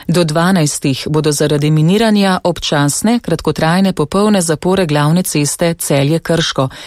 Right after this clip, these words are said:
pri kamnolomu v Zidanem mostu. Še do sedemnajstega maja pa so zaradi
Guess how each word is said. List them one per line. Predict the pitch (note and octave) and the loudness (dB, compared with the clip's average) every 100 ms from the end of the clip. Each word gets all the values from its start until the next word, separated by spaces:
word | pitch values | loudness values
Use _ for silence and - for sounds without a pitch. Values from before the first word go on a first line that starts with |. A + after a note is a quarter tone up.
| - | -10
pri | - E3+ | -2 -2
kamnolomu | - D#3 D3 C#3+ C#3+ E3 F#3+ G#3+ - | 0 0 2 2 2 2 2 0 0
v | E3 | -2
Zidanem | C#3 F#3+ E3+ D3 | 0 0 2 2
mostu. | C#3 B2+ - B2+ A#2 _ _ - - - - - - | 2 0 0 -4 -4 _ _ -20 -18 -18 -18 -20 -10
Še | - G#3 | -2 2
do | F3 | 2
sedemnajstega | - G3+ F#3 C#3+ - C#3 C3+ | 0 0 2 0 0 -2 0
maja | C#3 D3 F3+ A#3 B3+ | 2 2 2 2 0
pa | - F#3+ | -2 -2
so | F#3 | 0
zaradi | E3+ E3 D3+ | 0 0 0